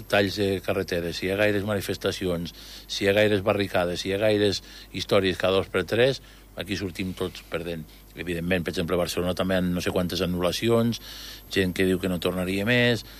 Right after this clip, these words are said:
també ho estan notant a nivell turístic, vaig sentir l'altre dia al gremi d'hotelers que ja fa tres o quatre anys que van perdent clientela i cada cop més, eh, no s'estan donant compte, sobretot els més radicals,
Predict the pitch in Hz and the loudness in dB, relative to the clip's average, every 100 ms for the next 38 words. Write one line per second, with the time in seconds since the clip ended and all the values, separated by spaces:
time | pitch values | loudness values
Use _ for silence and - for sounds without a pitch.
0 | - - - 92 90 92 85 92 90 87 | -20 -14 -6 0 0 0 0 0 0 0
1 | 95 92 92 92 85 90 90 - 104 95 | 0 0 2 2 0 0 -2 -2 0 2
2 | 87 87 92 85 90 87 85 90 90 90 | 2 0 -2 -2 0 0 0 -2 0 0
3 | 87 90 92 90 87 90 92 90 - - | 0 0 0 0 0 2 2 0 -6 -16
4 | - - - 87 87 87 85 90 85 90 | -20 -10 -4 0 0 -2 -2 -2 2 2
5 | 92 90 87 90 95 92 87 - 90 87 | 0 -4 -2 -2 0 -2 -2 -4 -2 -2
6 | 85 90 92 90 90 90 90 87 95 92 | -2 -2 0 0 2 2 0 -2 0 0
7 | 87 110 117 127 - - - - - 85 | 2 4 4 2 -2 -16 -16 -14 -10 -2
8 | 87 85 87 87 90 98 - - - - | -2 0 -2 -2 0 0 -2 -6 -14 -18
9 | - - - 50 - 50 - 78 87 90 | -18 -10 -4 0 0 0 0 -2 -2 -2
10 | 92 82 95 92 90 92 95 92 110 117 | 0 2 4 4 4 2 2 2 2 2
11 | - 90 87 87 92 92 92 98 95 87 | 0 -2 0 2 2 4 4 6 4 4
12 | 101 101 | 4 4